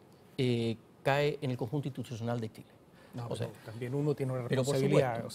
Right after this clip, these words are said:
Speaker 2: sea,
Speaker 1: por, pero por supuesto,
Speaker 2: cada
Speaker 1: y yo digo que,
Speaker 2: empresario que
Speaker 1: y, y,
Speaker 2: financió
Speaker 1: y digo,
Speaker 2: tiene una responsabilidad
Speaker 1: y
Speaker 2: con la
Speaker 1: por
Speaker 2: verdad.
Speaker 1: supuesto, y, y yo le estoy dando el punto, pero también convengamos que aquí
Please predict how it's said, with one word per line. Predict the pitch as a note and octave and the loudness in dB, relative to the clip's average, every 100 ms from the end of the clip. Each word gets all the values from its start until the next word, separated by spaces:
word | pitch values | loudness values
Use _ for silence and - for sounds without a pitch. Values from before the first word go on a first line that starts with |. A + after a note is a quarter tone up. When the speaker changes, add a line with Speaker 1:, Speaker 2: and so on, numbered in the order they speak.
| A#2+ | -8
Speaker 2:
sea, | A2+ | -6
Speaker 1:
por, | - A2+ - | -4 -4 -2
pero | A#2 | -2
por | C#3+ | 0
supuesto, | A3 F#3 E3 | 0 4 6
Speaker 2:
cada | E3+ | 6
Speaker 1:
y | |
yo | F3 | 6
digo | D3+ | 6
que, | D3 | 4
Speaker 2:
empresario | D3 D#3+ E3 D#3 | 4 4 4 2
que | |
Speaker 1:
y, | D3 | 2
y, | |
Speaker 2:
financió | D#3 D3 C3+ | 2 2 4
Speaker 1:
y | |
digo, | C3 E3+ | 4 4
Speaker 2:
tiene | E3 | 4
una | D#3 | 2
responsabilidad | C#3 D3+ C#3+ D3 D3 D#3 | 0 -2 0 2 4 4
Speaker 1:
y | |
Speaker 2:
con | D#3 | 4
la | D#3 | 4
Speaker 1:
por | F#3 | 6
Speaker 2:
verdad. | F3+ B2+ | 4 2
Speaker 1:
supuesto, | B2+ F3 D3 A2 - - - | 0 4 4 4 -4 -18 -12
y, | B2+ - - | -10 -10 -2
y | A#2+ | 4
yo | C#3 | 4
le | |
estoy | D3 D#3 | 4 4
dando | F3 F#3+ | 4 4
el | |
punto, | F#3 B2 - - - | 2 0 -2 -18 -8
pero | - A2 | -4 -2
también | C3 A3 F3 B2+ D3+ - - | 0 4 4 4 -6 -14 -10
convengamos | A2 B2 D3+ A#2+ C#3+ - - - - - - - | -6 -4 -2 -2 -6 -14 -20 -20 -20 -20 -20 -8
que | C3 A#2+ | 2 2
aquí | A#2 C#3+ D3 D#3+ | 2 0 0 0